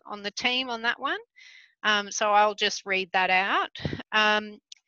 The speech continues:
so basically, Jenny has responded that there are no reports of fungicide resistance in faba bean diseases. Um, for chickpea ascochyta blight,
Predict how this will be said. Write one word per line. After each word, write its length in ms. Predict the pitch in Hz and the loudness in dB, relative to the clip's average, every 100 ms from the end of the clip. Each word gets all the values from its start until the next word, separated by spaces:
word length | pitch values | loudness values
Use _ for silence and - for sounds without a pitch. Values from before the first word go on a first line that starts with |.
| _ _ | _ _
so 180 | - 233 | -2 2
basically, 920 | 254 269 269 - 247 226 214 208 - | 4 2 0 0 4 4 4 2 -4
Jenny 320 | 208 214 208 202 | 0 0 2 -2
has 160 | 185 | -4
responded 520 | 196 - 196 196 190 | -8 -6 -6 -6 -4
that 160 | 202 196 | -2 0
there 180 | 208 202 | 2 2
are 40 | 202 | 0
no 180 | 214 | -2
reports 580 | 196 185 - 208 277 - | -2 -6 -6 -4 -4 -4
of 100 | 208 | -6
fungicide 540 | - 202 196 - 196 190 | -4 -6 -4 -2 -2 -2
resistance 640 | 190 202 202 - 220 - - | -6 -8 -8 -8 -8 -10 -6
in 260 | 202 220 - | -6 -8 -4
faba 280 | 214 220 220 | -2 -2 -4
bean 220 | 220 226 | -6 -8
diseases. 760 | 226 220 220 240 269 381 427 - _ - - - _ _ - | -10 -4 -4 -4 -4 -6 -6 -12 _ -20 -20 -20 _ _ -2
Um, 480 | 202 202 202 202 - - _ _ | 2 2 -2 -8 -18 -20 _ _
for 220 | 240 240 | 0 0
chickpea 560 | 254 - - - 196 185 _ _ 302 294 | 0 -2 -2 0 0 -2 _ _ -20 -4
ascochyta 800 | 208 190 - 196 - 202 196 233 | -2 -2 -6 -10 -2 0 2 0
blight, 400 | 254 285 415 294 | -4 -4 -4 -4